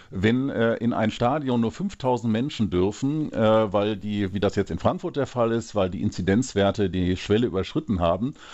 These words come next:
bedeutet das letztlich auch, dass Geimpfte nicht in Stadien dürfen, weil Ungeimpfte die Inzidenzwerte hochgetrieben haben. Ja, das muss man schon mal so auf den Punkt bringen.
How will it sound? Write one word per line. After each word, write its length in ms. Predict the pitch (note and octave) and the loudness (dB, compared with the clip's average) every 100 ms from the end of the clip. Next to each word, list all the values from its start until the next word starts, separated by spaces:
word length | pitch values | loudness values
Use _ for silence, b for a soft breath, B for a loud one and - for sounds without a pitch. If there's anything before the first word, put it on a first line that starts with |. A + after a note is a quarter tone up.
| B | B
bedeutet 420 | - G2+ A2 D#3 | 0 2 2 2
das 140 | B2 G#2 | -4 -2
letztlich 480 | A2 - - F#2 - | -4 -6 -10 -8 0
auch, 340 | G2 C#3 E3+ | 2 2 -4
dass 360 | - A2 G#2 - | -2 -2 -2 -6
Geimpfte 840 | G2+ - D#3 - - C3+ C3 B2+ - | -2 2 2 -2 -4 2 2 2 0
nicht 400 | G#2 A2+ D3+ - - | 4 4 2 -6 -10
in 120 | C#3+ | -8
Stadien 540 | D3 A#2 G#2 B2+ B2+ A2+ | -2 2 2 2 0 2
dürfen, 640 | G#2+ B2 - C#3+ C3+ E2+ | 2 0 -2 -4 -4 0
weil 160 | G2+ G2 | 2 2
Ungeimpfte 760 | - B2 C3+ B2 B2 - - | 2 0 2 0 0 -2 -2
die 80 | A2+ | 0
Inzidenzwerte 720 | A2+ - G2+ A#2+ D3+ D#2+ D#2 | 0 0 0 0 -2 -8 -4
hochgetrieben 640 | D2 D#2+ - - F#2+ D2 D#2 | -2 -2 -2 -4 -4 -2 0
haben. 340 | D#2 C2+ - | 0 -2 -6
Ja, 260 | - - C3 | -4 0 2
das 200 | B2+ - | 0 -2
muss 140 | B2 | -2
man 100 | - | 0
schon 140 | G#2 A#2 | 0 2
mal 100 | A2+ | 2
so 100 | G#2+ | 2
auf 120 | G2+ | 0
den 160 | G#2 F#2 | -2 0
Punkt 240 | C#3 E3+ | -2 -2
bringen. 400 | F2+ F2 G2+ C#3 | 0 2 2 0